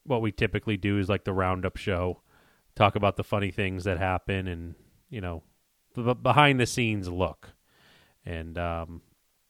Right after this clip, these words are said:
you know, but kinda before we do that, I'm gonna give a quick, uh, little plug here to Fat A Z Muskie products. Fat A Z muskie dot com is our website.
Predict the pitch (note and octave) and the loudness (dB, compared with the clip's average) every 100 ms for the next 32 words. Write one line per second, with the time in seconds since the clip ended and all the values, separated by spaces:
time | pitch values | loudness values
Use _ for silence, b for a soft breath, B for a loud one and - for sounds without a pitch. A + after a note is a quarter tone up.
0 | _ _ _ - G#2+ F2+ E2+ F#2+ - G2+ | _ _ _ -12 -8 -6 -6 -8 -4 -4
1 | F#2+ F2 - G2+ F#2 F2+ F#2+ F#2+ G2+ G#2+ | -4 -6 -4 -4 -4 -4 -2 0 2 0
2 | G2+ G2 F#2+ - b b b b b b | -2 -4 -4 -6 b b b b b b
3 | b b b - C#3 B2 - C#3 B2 - | b b b 0 0 0 2 2 0 -2
4 | C3+ B2+ B2 - B B2+ A2+ - A2+ G2+ | 0 2 2 0 B -2 -2 0 -2 0
5 | G#2 G#2 G2 - G2+ G#2 G2 G2 F2+ G2+ | -4 -2 -2 0 0 0 -2 -4 -4 -6
6 | F#2+ G2+ G2+ - G#2 G#2 F2+ E2+ - - | -2 -2 -2 -4 -6 -2 -2 -4 -6 0
7 | A#2+ A#2+ A#2+ G#2 G#2 A#2 A2 A2+ - A2+ | 0 0 -2 -2 0 0 2 0 0 -2
8 | G2+ F#2+ F#2 - A2+ C3 F3+ - A#2 G#2 | 2 2 2 -2 2 2 0 -4 0 2
9 | G2+ G2+ F#2+ F2+ F#2+ G2 - C#3+ D3 - | 0 0 0 0 -2 -4 0 4 4 2